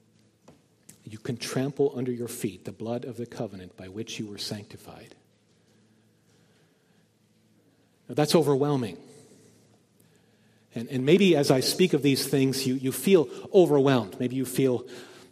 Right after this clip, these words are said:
"What can I do? There can be no hope for me.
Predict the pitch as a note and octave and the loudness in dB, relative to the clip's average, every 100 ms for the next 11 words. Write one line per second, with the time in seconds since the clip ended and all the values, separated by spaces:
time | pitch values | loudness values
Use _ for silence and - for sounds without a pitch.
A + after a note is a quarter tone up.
0 | _ _ _ _ - - _ _ _ _ | _ _ _ _ -20 -20 _ _ _ _
1 | _ _ _ _ _ _ - - _ _ | _ _ _ _ _ _ -20 -20 _ _
2 | _ _ - D#3+ D#3 D#3+ C3+ A#2+ B2 G2 | _ _ -2 -2 2 2 2 -2 -4 -6
3 | - - _ _ _ _ _ _ _ _ | -14 -20 _ _ _ _ _ _ _ _
4 | _ - B2+ C#3+ C#3+ D#3 D#3+ D#3+ F3 - | _ -12 -4 0 4 4 4 4 2 2
5 | D3+ D3 D3+ F#2+ - | 2 4 2 0 -6